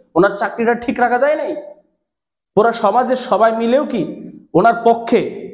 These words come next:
ওনাকে support দিয়ে ওনার ভিত, ওনার পাটা একটু মজবুত করার কোনো সুযোগ ছিল না? এজন্য আমি বলবো,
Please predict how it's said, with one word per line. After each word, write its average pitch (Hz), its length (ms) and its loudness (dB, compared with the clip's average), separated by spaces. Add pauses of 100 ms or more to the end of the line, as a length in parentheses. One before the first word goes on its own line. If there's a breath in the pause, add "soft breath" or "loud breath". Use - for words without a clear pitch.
(160)
ওনাকে 208 460 2
support 202 400 0
দিয়ে 208 460 -2 (140)
ওনার 180 540 0
ভিত, - 520 0
ওনার 214 300 2
পাটা 214 220 0
একটু 226 200 -2
মজবুত 196 380 0
করার 226 220 0
কোনো 214 160 -2
সুযোগ 233 320 -2
ছিল 285 200 0
না? - 340 -4 (720)
এজন্য 214 240 4
আমি 220 180 2
বলবো, 190 300 0